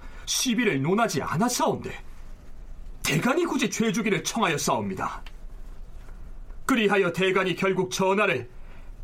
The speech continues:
간쟁을 거절하는 임금으로 만들어서 불의에 빠뜨린 것이옵니다. 이는 주상 전하의 만세의 성덕에 누를 끼친 것이옵니다. 이렇게 되면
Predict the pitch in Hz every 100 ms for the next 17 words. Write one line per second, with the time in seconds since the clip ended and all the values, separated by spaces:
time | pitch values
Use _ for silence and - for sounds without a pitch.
0 | - - - 131 143 139 147 123 104 -
1 | 135 160 175 175 190 170 202 202 208 208
2 | 143 127 104 95 - - - - - -
3 | - - - - - - 123 85 82 -
4 | - - - 95 90 104 - 107 120 -
5 | - - - - - - - - - -
6 | - - - - - - - - - -
7 | 104 95 85 123 113 104 110 113 107 98
8 | 90 113 123 127 120 135 117 113 139 117
9 | 120 113 110 - - - 151 170 202 196
10 | 233 - 170 143 - - 85 - - -
11 | - - - - - - - - - -
12 | - - - - - - - 208 170 165
13 | 143 139 127 98